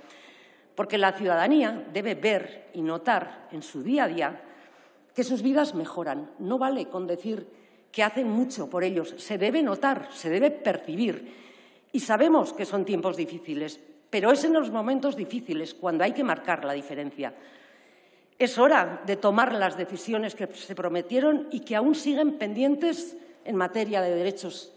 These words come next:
y libertades. Y hay que hacerlo sin peros. No vale con decirlo. Hay que ser y actuar de manera diferente a la derecha.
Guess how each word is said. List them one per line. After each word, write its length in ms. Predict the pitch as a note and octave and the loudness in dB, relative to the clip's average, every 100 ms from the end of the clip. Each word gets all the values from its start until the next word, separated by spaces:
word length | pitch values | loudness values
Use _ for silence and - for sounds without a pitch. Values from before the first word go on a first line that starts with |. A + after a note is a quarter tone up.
| - | -12
y 80 | D3+ | -8
libertades. 800 | D3+ C#3+ - A#3+ B3+ A#3+ - - - - - _ _ _ _ _ - _ _ _ _ - | -2 -2 2 2 2 -4 -12 -18 -20 -20 -20 _ _ _ _ _ -20 _ _ _ _ -4
Y 100 | G#3+ | -2
hay 60 | |
que 80 | A#3+ | 0
hacerlo 400 | - G3+ D#3 D#3 | -2 -2 -4 -8
sin 280 | - D3+ C#3 | -8 -6 -2
peros. 480 | E3 B2+ B2 - - - _ - | -2 -2 -8 -16 -20 -20 _ -4
No 200 | G#3+ C4 | 2 4
vale 240 | C4+ C#4 | 6 2
con 140 | C4+ F3+ | 0 -4
decirlo. 460 | F3 G3+ F#3+ C3 - - - _ _ _ _ | -4 -4 -6 -8 -12 -20 -20 _ _ _ _
Hay 120 | A3 A3 | -4 -2
que 140 | A#3+ | -4
ser 500 | - A#3 D4+ - - | 0 2 2 -4 -12
y 100 | F3+ | -4
actuar 720 | D#3 - E3 A3 G#3 - - - | -4 -4 -2 0 0 -10 -20 -14
de 80 | C#3+ | -4
manera 440 | D#3 G3 G#3 - - | 0 0 0 -4 -8
diferente 800 | D#3+ D3+ E3 F#3 F3+ D#3+ - - - | -8 -6 -2 0 0 -4 -10 -16 -10
a 80 | |
la 120 | C#3 C#3+ | -6 -6
derecha. 440 | C#3+ C#3+ - | -6 -8 -14